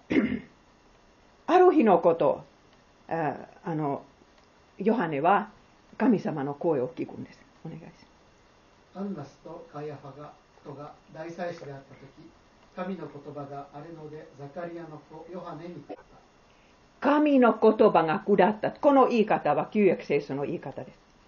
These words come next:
Speaker 1: 神の言葉はイザヤに下った。エレミヤに下った。そして、えー、ヨハネに下った。えー、このアンナスとカイファスの名前、皆さん覚えてるでしょう。イエス様が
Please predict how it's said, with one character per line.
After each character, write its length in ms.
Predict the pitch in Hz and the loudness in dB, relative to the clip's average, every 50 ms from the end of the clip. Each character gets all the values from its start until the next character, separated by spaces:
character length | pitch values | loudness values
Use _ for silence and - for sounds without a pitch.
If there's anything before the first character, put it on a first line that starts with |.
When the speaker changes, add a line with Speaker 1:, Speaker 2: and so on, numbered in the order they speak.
| _ _ _ _ - | _ _ _ _ -2
Speaker 1:
神 300 | - 294 320 311 269 262 | 0 2 4 6 6 6
の 140 | 240 214 214 | 6 6 6
言 100 | 220 208 214 202 170 | 6 4 6 4 2
葉 160 | - 151 147 | 2 2 -2
は 160 | - 143 - - _ - | -2 -4 -6 -6 _ 0
イ 100 | 190 175 | 0 2
ザ 180 | 160 233 208 | 2 2 0
ヤ 100 | 147 147 151 | 0 -2 -4
に 140 | 135 139 - - _ - | -6 -8 -10 -12 _ -8
下 200 | - 143 131 139 | -4 -4 -4 -4
っ 60 | 139 - _ | -6 -8 _
た。 160 | - 127 - - - - - - _ _ _ - | -6 -6 -6 -8 -14 -20 -20 -20 _ _ _ 2
エ 120 | 190 190 | 4 6
レ 140 | 196 190 170 | 8 8 6
ミ 80 | 160 160 | 6 4
ヤ 100 | 151 147 | 0 -2
に 100 | 151 143 | -2 -4
下 240 | - 160 151 143 113 | -2 0 2 2 0
っ 80 | - - - | 0 -4 -8
た。 120 | - - | -8 -2
そ 180 | - - 370 359 | 2 4 4 4
し 120 | 349 - | 2 0
て、 200 | - 170 185 - - _ _ _ _ _ _ _ _ _ _ _ _ _ _ - | -4 -4 -4 -6 -14 _ _ _ _ _ _ _ _ _ _ _ _ _ _ -8
え 200 | - 147 135 - - | -6 -4 -4 -4 -2
ー、 20 | 147 | 0
ヨ 120 | 175 185 | 0 2
ハ 100 | 208 156 | 2 0
ネ 80 | 160 143 | -2 -2
に 140 | 143 135 143 | -6 -6 -8
下 180 | - 131 - | -8 -10 -10
っ 20 | - | -12
た。 1300 | - _ - _ _ _ _ _ _ _ _ _ _ _ _ _ _ _ _ _ _ _ _ - - | -14 _ -20 _ _ _ _ _ _ _ _ _ _ _ _ _ _ _ _ _ _ _ _ -6 -4
え 320 | 175 165 160 151 147 - - - _ _ _ _ _ _ _ | 0 0 2 0 0 -4 -8 -14 _ _ _ _ _ _ _
ー、 20 | - | 0
こ 140 | - 226 226 | 2 4 4
の 180 | 220 - - | 4 4 4
ア 140 | - 359 370 | 4 4 6
ン 80 | 381 349 | 6 4
ナ 100 | 285 - | 2 0
ス 140 | - 220 | -2 0
と 240 | 175 208 180 180 180 180 - - | 4 6 6 6 4 0 -6 0
カ 180 | - 262 330 | 2 4 4
イ 40 | 311 | 4
フ 80 | 311 - | 4 0
ァ 40 | 175 | 0
ス 100 | - 180 | 0 0
の 140 | 175 165 170 | 0 0 0
名 100 | 185 214 | 2 2
前、 220 | 202 170 151 143 | 2 2 2 2
皆 260 | 165 202 233 185 - | 2 0 0 0 0
さ 140 | - 160 147 | -2 -2 -2
ん 60 | 156 | 0
覚 260 | - - 285 240 185 | 2 4 6 6 6
え 20 | 151 | 4
て 100 | - 123 | 4 0
る 120 | 135 131 | -4 -4
で 100 | 123 110 | -6 -6
し 100 | - - | -4 -2
ょ 200 | 131 127 - - - _ _ _ _ _ _ _ _ _ _ _ _ _ _ _ - | -2 -2 -2 -4 -10 _ _ _ _ _ _ _ _ _ _ _ _ _ _ _ 0
う。 60 | 233 | 2
イ 20 | 311 | 4
エ 120 | 339 339 | 4 4
ス 80 | - - | 2 2
様 320 | 247 214 196 185 175 165 | 2 2 2 2 0 0
が 280 | 143 208 311 370 285 | 0 2 0 0 0